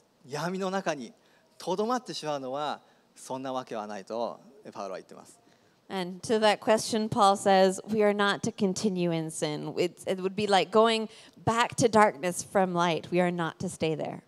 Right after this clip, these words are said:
Speaker 1: えー、ちょっと、えー、ヨハネがまた言っていることも、えー、読みたいと思います。
Speaker 2: There's another way that John describes it in First John chapter one.
Speaker 1: えー、もし私が神様と交わりがあるなら、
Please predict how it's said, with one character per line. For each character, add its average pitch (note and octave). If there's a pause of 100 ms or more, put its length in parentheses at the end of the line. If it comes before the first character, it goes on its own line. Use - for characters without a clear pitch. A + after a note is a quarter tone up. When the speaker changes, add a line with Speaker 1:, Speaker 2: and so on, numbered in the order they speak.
(220)
Speaker 1:
え B2
ー、 -
ち C3+
ょ -
っ B2+
と、 B2+ (140)
え A#2+
ー、 -
ヨ D#3+
ハ F#3+
ネ E3
が A#2
ま A#2+
た B2
言 A#2
っ -
て -
い B2+
る A#2+
こ B2
と C3
も、 C3+ (260)
え A#2
ー、 -
読 C3+
み B2+
た B2+
い A#2
と A#2
思 G#2+
い G2+
ま G2
す。 -
Speaker 2:
There's G#3+
another G#3+
way G#3
that G3+
John G#3
describes G#3
it A#3
in E3
First -
John F#3
chapter G3
one. F#3+ (380)
Speaker 1:
え A#2+
ー、 -
も F3
し E3
私 E3+
が D#3
神 B3+
様 G3+
と C#3+
交 F3
わ G#3+
り G#3+
が G#3
あ A3+
る A3
な G3
ら、 F#3+